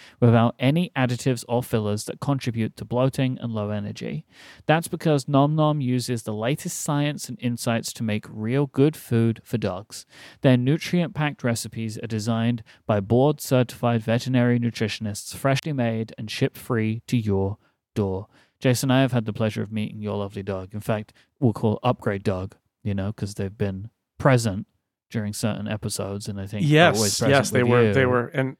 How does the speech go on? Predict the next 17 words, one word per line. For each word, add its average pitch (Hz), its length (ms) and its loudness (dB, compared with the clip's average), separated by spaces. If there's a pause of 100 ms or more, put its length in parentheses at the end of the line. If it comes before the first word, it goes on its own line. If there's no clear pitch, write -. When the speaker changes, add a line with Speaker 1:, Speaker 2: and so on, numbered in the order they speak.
(120)
Speaker 2:
and 139 160 2
had 143 140 4
to 131 80 -6
be 131 100 2
taken 131 360 2
away 123 420 4
and 110 260 -6
consoled 120 540 -4
by 107 420 0
Adina 117 420 -2
at 104 100 -8
one 107 180 -8
point 98 300 -8
too. 127 140 -4
Speaker 1:
Mm-hmm. 131 240 2
Speaker 2:
So, 165 180 2
yeah. 110 240 -2